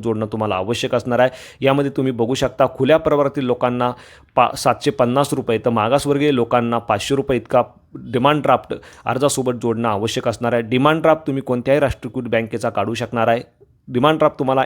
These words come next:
Integrated Health and Family Welfare Society, Bank of महाराष्ट्र, खाते क्रमांक या ठिकाणी बघू शकता, या नावाने काढणं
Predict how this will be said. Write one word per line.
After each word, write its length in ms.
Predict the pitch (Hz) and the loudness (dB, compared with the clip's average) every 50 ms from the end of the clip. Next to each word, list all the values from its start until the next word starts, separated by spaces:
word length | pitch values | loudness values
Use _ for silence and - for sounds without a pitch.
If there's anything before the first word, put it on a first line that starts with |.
| - | -2
Integrated 460 | 123 113 107 139 131 139 135 139 147 135 | -4 -4 -4 -2 -2 -2 -2 -2 -2 -4
Health 400 | 110 117 127 127 117 - - 120 | -2 -4 -6 -6 -8 -8 -8 -8
and 80 | 113 110 - 117 | -6 -6 -4 -2
Family 280 | 110 117 127 139 151 | -2 0 0 0 2
Welfare 360 | 143 143 135 127 - 135 127 123 - - | 2 2 0 0 0 -2 -2 -2 -4 -6
Society, 380 | 113 107 - 117 110 107 120 | -6 -4 -4 -4 -4 -4 -6
Bank 300 | 110 104 95 101 104 113 110 143 | -8 -6 -6 -6 -6 -4 2 2
of 160 | 143 135 131 | 2 2 0
महाराष्ट्र, 520 | 123 110 101 110 117 104 - - - 101 92 - - - - - - - | -6 -6 -4 -4 -6 -6 -6 -4 -4 -4 -4 -6 -14 -20 -20 -20 -20 -14
खाते 240 | - 107 110 - 139 | -12 -10 -4 -4 -2
क्रमांक 380 | 139 143 139 131 135 143 139 147 | 0 2 2 2 2 0 0 2
या 160 | 139 131 123 | 2 2 2
ठिकाणी 300 | 117 131 117 120 117 120 | 2 0 -4 -4 -4 -2
बघू 180 | 113 113 110 | -2 -2 -2
शकता, 260 | 113 117 113 110 - 117 | -2 -6 -6 -6 -4 -4
या 140 | 110 107 | -2 -2
नावाने 320 | 107 110 107 107 110 110 110 | -4 -4 -2 -2 -2 -2 -4
काढणं 360 | 107 - 98 98 101 98 107 | -2 -2 -4 -4 -4 -6 -8